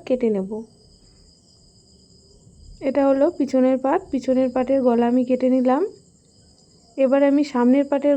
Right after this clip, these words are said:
গলাটা কেটে নিচ্ছি। এবারে দেখো, এটা সামনে যেহেতু বোতাম হবে, সেই জন্য মাঝ বরাবর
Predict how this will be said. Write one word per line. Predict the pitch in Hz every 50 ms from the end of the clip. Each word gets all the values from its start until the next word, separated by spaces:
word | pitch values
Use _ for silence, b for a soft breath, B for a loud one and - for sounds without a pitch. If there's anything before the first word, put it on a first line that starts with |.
| 262
গলাটা | 247 240 240 240 240 254 262 262
কেটে | - 262 254 269 254 269
নিচ্ছি। | 269 269 262 - - - 262 285 370 - - _ _ _ _ _ _ _ _ _ _ _ _ _ _ _ _ _ _ _ _ _ _ _ _ _ _ _ _ _ b b b b b b b _ 294
এবারে | 285 285 302 311 302 294
দেখো, | 269 254 262 262 277 294 285 269
এটা | 269 269 269 269 -
সামনে | 254 254 254 262 277 254
যেহেতু | 285 269 277 277 277 247 220
বোতাম | 233 226 233 254 269 277 262 277
হবে, | 269 247 262 277 277 -
সেই | 262 254 247 247
জন্য | 254 247 247 247 247 262 359 - - b b b b b b b b b
মাঝ | 247 240 233 233 240 240 240 -
বরাবর | 254 254 254 240 240 269 349